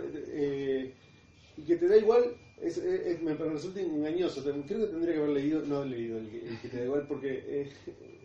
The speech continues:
me parece que no les da igual. Porque el trabajo con el material, que, que les, con todos los personajes que atraviesan la novela, es un trabajo amoroso. No creo que les dé igual. Me parece que eso es, es un momento de, de desencanto en, en su relación amorosa, ya llegarán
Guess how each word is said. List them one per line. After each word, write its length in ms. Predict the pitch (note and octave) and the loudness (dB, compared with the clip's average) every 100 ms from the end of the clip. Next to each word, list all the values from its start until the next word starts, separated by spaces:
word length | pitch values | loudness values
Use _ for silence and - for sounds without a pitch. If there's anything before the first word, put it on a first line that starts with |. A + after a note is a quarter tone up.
| - - | -20 -10
me 140 | D3+ | -8
parece 340 | D3 D#3+ F#3 F#3 | -2 -2 -2 -2
que 100 | D3+ | 2
no 140 | F#3+ | 4
les 160 | D#3 C3+ | 4 4
da 80 | B2+ | 0
igual. 340 | A#2 A#2 G2+ - - - - - - - | -2 -4 -8 -14 -20 -20 -20 -20 -20 -10
Porque 160 | B2+ C3 | -6 -4
el 80 | |
trabajo 400 | C#3+ D3 F#3 G3 | 0 2 2 0
con 140 | E3+ D3+ | 0 0
el 80 | C#3+ | 0
material, 560 | C#3+ D3 D#3 E3+ C#3 | 0 2 4 4 2
que, 180 | C3+ C3 | -2 -4
que 120 | C3 | -4
les, 200 | B2+ A#2+ | -6 -6
con 220 | A2+ A#2 | -8 -8
todos 160 | C#3+ D#3+ | -4 -4
los 80 | - | -4
personajes 400 | B2+ D3 D3 - | -4 -4 -6 -6
que 60 | C3+ | -8
atraviesan 560 | C3 B2+ D3 D#3 D3 | -4 -2 -2 -2 -2
la 100 | C#3 | -4
novela, 400 | C3 A#2+ A2+ A#2+ - - - | -4 -4 -6 -6 -12 -20 -12
es 60 | |
un 80 | A3 | -2
trabajo 360 | D#3 E3 D#3+ C#3+ | 2 2 2 -2
amoroso. 520 | B2 C3+ C3 A#2+ G#2 - - - | -2 -4 -4 -8 -14 -18 -20 -10
No 160 | E3+ - | -6 -2
creo 240 | F#3 D3+ | 0 0
que 120 | C3+ | 0
les 200 | B2+ B2+ | -4 -2
dé 160 | C3+ C3+ | -2 0
igual. 400 | B2+ B2 A#2+ G2+ - - - - - - - - | -2 -2 -4 -6 -14 -20 -20 -20 -20 -20 -20 -14
Me 60 | A2+ | -10
parece 240 | C3 D3+ | -6 -6
que 80 | D#3+ | -6
eso 100 | D3+ | -6
es, 80 | - | -6
es 300 | D#3 C#3 D3+ | -6 -6 -4
un 80 | |
momento 440 | D3 C#3 D3 D3+ D3 | -2 0 -2 0 0
de, 200 | C3+ A#2+ | 0 -2
de 160 | A#2+ | -6
desencanto 680 | A#2+ A#2 A2+ C3+ C#3 - A#2+ | -6 -8 -6 -4 -4 -6 -8
en, 440 | A#2+ A2+ A2+ A2+ A#2+ | -8 -10 -10 -10 -14
en 80 | A2+ | -14
su 140 | A2+ | -10
relación 420 | A#2+ A#2 D3 C3+ | -10 -6 -4 -4
amorosa, 400 | B2+ C#3+ E3+ C#3 | -4 -2 -2 -4
ya 140 | - A2 | -10 -14
llegarán 500 | - A2 A2 G#2+ | -12 -10 -10 -12